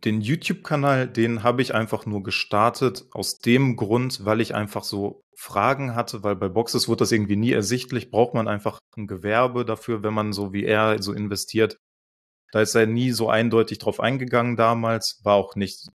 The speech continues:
Thema seines Contents, würde ich mal so sagen. Und auf der anderen Seite spielt Boxes ja schon mal in einer ganz anderen Liga als, als, äh, ich jetzt. Ich weiß nicht, wie es bei dir aussieht,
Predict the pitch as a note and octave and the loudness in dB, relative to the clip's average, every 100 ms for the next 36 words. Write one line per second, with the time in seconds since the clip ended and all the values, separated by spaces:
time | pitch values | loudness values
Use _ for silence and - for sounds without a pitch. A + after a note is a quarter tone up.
0 | - A#2 A2+ G2+ F#2 F#2 F2 - A2+ A#2+ | -4 0 4 2 2 -2 -2 0 0 0
1 | A2+ G#2 G2+ G2 F#2+ F#2 G#2 G#2 G2+ G2+ | -4 -2 -4 -4 -6 -2 -2 2 2 2
2 | G#2 - _ _ _ _ _ _ _ B2 | -2 -6 _ _ _ _ _ _ _ 0
3 | A2+ G#2+ A2+ A2 B2 B2 A2 G2+ G#2 G#2 | 2 2 2 2 4 4 2 2 0 0
4 | G2+ - A2+ A2+ - A2+ - G#2+ - G2 | -4 -4 -2 -2 0 0 0 -4 0 0
5 | G2 - G#2+ G#2+ G#2 G#2 G2 G#2 G#2+ - | 0 -2 -2 0 0 2 0 0 -2 -2
6 | G#2 G2 F2+ F2+ F#2+ G2+ F#2 F2+ F2+ F2+ | -2 -2 -2 -2 -2 0 0 0 0 0
7 | - - F2+ F2+ - - - - - F#2 | -2 0 0 0 -2 -6 -8 -14 -4 -4
8 | F2+ - A2+ - F2+ - - G2 - G2 | -4 0 0 0 -4 -2 -4 -4 -2 -2
9 | - - G#2 - F#2+ G2 B2 A#2 - A#2 | -2 -4 -8 -4 -2 2 4 4 0 -4
10 | G#2 | -4